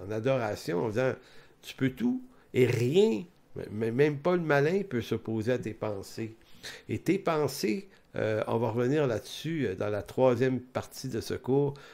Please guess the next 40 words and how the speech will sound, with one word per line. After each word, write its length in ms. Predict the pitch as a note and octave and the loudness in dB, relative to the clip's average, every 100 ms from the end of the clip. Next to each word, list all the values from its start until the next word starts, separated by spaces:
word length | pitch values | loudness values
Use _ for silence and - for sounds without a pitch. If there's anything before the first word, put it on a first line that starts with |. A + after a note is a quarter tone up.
| - - | -20 -10
On 120 | - | -6
va, 300 | G#2 G#2 - - | -4 -4 -6 -6
dans 60 | A2 | 0
Ésaïe 360 | B2+ B2 C#3+ | 2 2 0
cinquante-cinq, 640 | D3 B2+ A#2 A2 - C#3 C#3 | 0 0 0 -2 0 0 -2
c'est 200 | - - | -8 -6
très, 160 | C3+ | -6
très 340 | C3 B2+ A#2 G2+ | -4 -4 -2 -4
intéressant. 640 | F#2 F2+ F2+ F2+ G#2+ G#2+ - - - - | -4 -6 -6 -6 -6 -6 -8 -20 -16 -6
Donc, 160 | A2+ - - - - | -6 -6 -18 -12 0
euh, 560 | C3 C3+ C3+ B2+ B2 A#2+ A#2 A#2+ - - - _ - | 4 4 2 -2 -2 -4 -10 -12 -16 -18 -20 _ -2
on 160 | A#2+ | 4
ajoute 300 | D3+ C#3+ G3+ | 6 8 6
Daniel 580 | C3 A#2+ C#3 D#3 C#3+ A#2 | 6 4 6 6 4 0
quatre 240 | - C#3 C#3 | -2 -4 -6
trente-cinq 640 | - A2 G2 A#2+ B2+ B2+ | -6 -4 -4 -4 -4 -4
comme 200 | G#2 F#2+ | -6 -4
texte 460 | - A#2+ - - | -4 -4 -6 -12
biblique 380 | G2 G2 A#2 B2 | -10 -4 -2 2
important 580 | B2+ B2+ A2+ - - F#2+ | 0 2 -4 -4 -8 -8
sur 180 | - G2 | -8 -6
la 120 | F#2+ | -6
souveraineté 440 | - G2 G2 - | -6 -6 -6 -6
de 140 | G2+ F#2+ | -6 -6
Dieu. 360 | F2 A#2 D3 - - - - - - - - | -4 -4 -4 -8 -20 -20 -20 -20 -20 -20 -6
Daniel 400 | A2 A#2+ B2+ B2 | -2 2 0 0
quatre 220 | - C#3+ | -2 -2
trente-cinq 480 | - A#2+ A#2 C#3 C3 | -2 -2 0 -2 -4
est 120 | A2 | -6
écrit, « 340 | G#2+ - C3+ C#3 - - - | -8 -2 -4 -4 -16 -20 -16
Dieu 320 | F#2 A#2+ F3 | -4 2 4
agit 340 | C3+ G2+ G#2+ D#3 | 4 2 -2 -2
comme 300 | - A#2 A#2+ | 0 2 2
il 160 | A#2 | 0
lui 180 | G#2+ G2+ | -2 -8
plaît 440 | - A2 A#2 C#3 C#3 | -8 -4 -2 -2 -4
avec 380 | G2+ G2+ G2+ A2+ | -6 -6 -6 -2
l'armée 440 | B2 B2+ B2+ C3+ | 0 2 2 2
des 220 | A#2+ G#2 | 0 -4
cieux 640 | G2 - - A#2 B2+ A2 | -6 -10 -10 -2 0 0